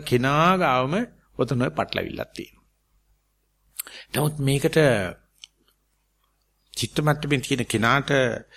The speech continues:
සංඥා මට්ටමේ තියෙන කෙනාට ප්‍රතිපදාවක් තියෙන්න එපායි. මේ ගලවලා දාන්න. ඒ ගලවලා දාන ප්‍රතිපදාව තමයි ඔය සත්‍ය විසුද්ධි ක්‍රමයේ සරවචන්සෙ පෙන්නන්නේ. ඉතින් මම උත්සාහ කරන්නේ නැත්තම් අපි මේ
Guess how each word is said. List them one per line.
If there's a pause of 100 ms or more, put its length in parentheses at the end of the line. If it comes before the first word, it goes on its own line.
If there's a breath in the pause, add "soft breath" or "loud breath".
(140)
සංඥා
මට්ටමේ
තියෙන
කෙනාට
ප්‍රතිපදාවක්
තියෙන්න
එපායි. (680)
මේ
ගලවලා
දාන්න. (640)
ඒ
ගලවලා
දාන
ප්‍රතිපදාව
තමයි
ඔය
සත්‍ය
විසුද්ධි
ක්‍රමයේ
සරවචන්සෙ
පෙන්නන්නේ.
ඉතින්
මම
උත්සාහ
කරන්නේ (440 loud breath)
නැත්තම්
අපි
මේ